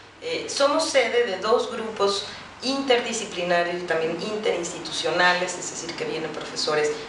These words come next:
de otras instituciones de investigación mexicanas a discutir temas, primero sobre, eh, asuntos de migración y segundo sobre asuntos de Estados Unidos, eh, su política exterior y las relaciones que tiene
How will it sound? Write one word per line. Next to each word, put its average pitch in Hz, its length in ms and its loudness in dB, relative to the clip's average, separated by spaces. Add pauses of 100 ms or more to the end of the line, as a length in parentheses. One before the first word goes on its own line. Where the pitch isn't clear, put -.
(160)
de 156 120 6
otras 170 680 4
instituciones 151 800 -4
de 147 60 -8
investigación - 600 -8
mexicanas 180 600 0 (460)
a - 100 -6
discutir 190 460 -4 (120)
temas, 170 320 4
primero 240 560 2 (240)
sobre, 220 580 2
eh, 170 240 4
asuntos 180 540 0
de 156 100 -6
migración 185 500 4 (440)
y 247 40 -6
segundo 220 540 2
sobre 202 400 4
asuntos 175 500 0
de 160 60 -2
Estados 147 440 4
Unidos, 175 520 0 (400)
eh, 156 220 2
su 196 220 0
política 151 420 2
exterior 202 640 2
y 226 140 0
las 196 180 4
relaciones 156 560 -2
que - 100 -10
tiene 147 360 -6